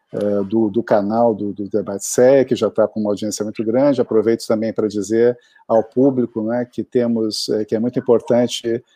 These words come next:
eh, clicar na, na, no botão pra seguir o, o canal, quer dizer, eh, se tornar, eh, receber as notificações, né? Isso amplia também a nossa capacidade de divulgação e que as pessoas que tão vindo assistir especialmente esse, esse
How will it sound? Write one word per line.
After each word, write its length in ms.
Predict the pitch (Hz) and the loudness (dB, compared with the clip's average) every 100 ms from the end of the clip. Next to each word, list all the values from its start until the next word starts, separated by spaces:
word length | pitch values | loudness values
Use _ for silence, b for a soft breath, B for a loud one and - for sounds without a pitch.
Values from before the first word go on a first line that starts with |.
| _ - | _ -2
eh, 300 | 110 104 104 - | 2 2 0 0
clicar 500 | 123 113 131 131 135 | 0 2 4 6 6
na, 240 | 117 107 | 4 -2
na, 300 | 104 104 101 | -4 -6 -8
no 140 | 104 110 | -8 -4
botão 440 | 107 - 123 123 | -4 -2 -2 -2
pra 400 | - 110 107 101 | -2 -2 -2 -4
seguir 600 | - 123 95 110 135 120 | -4 -4 -2 2 4 4
o, 300 | 98 95 95 | 2 -2 -6
o 40 | - | -4
canal, 320 | 101 110 127 | -4 -4 -4
quer 60 | |
dizer, 180 | 104 107 | -2 -2
eh, 340 | 104 95 98 104 b b | -2 -4 -6 -10 b b
se 180 | - 120 | -8 -4
tornar, 720 | - 113 107 113 110 104 101 - | 2 2 2 -2 -2 -2 -4 -6
eh, 340 | 101 98 101 98 - | -6 -6 -8 -10 -4
receber 440 | 117 - 113 127 | -2 0 2 4
as 140 | 127 117 | 4 4
notificações, 920 | 117 - 113 104 - 127 139 135 107 | -2 -2 -2 -2 -2 2 2 2 0
né? 200 | 117 139 b b b | -4 -6 b b b
Isso 240 | 107 - 117 | -8 -4 -4
amplia 440 | 104 120 131 120 | -4 0 2 2
também 360 | - 110 110 110 | 2 -2 -2 -2
a 40 | |
nossa 240 | 107 104 113 | -4 -6 -6
capacidade 580 | 110 107 - 101 110 104 | -2 -2 -2 -2 -2 -2
de 80 | |
divulgação 760 | 101 110 107 104 - 120 131 139 b b b | -4 -2 0 0 0 0 0 -4 b b b
e 160 | 120 131 | 0 0
que 380 | - 139 139 139 | 0 2 4 4
as 100 | - | 2
pessoas 300 | 123 131 - | 2 0 0
que 100 | 127 | 2
tão 220 | 135 127 | 2 2
vindo 260 | 120 131 | 2 2
assistir 340 | 120 - 113 120 | 2 0 -6 -6
especialmente 920 | - 123 - 117 110 110 - 110 107 | -4 -2 0 0 -2 -8 -8 -8 -6
esse, 420 | 120 139 143 - 107 | -2 0 0 -4 -6
esse 640 | 110 101 101 - 98 | -4 -4 -4 -6 -8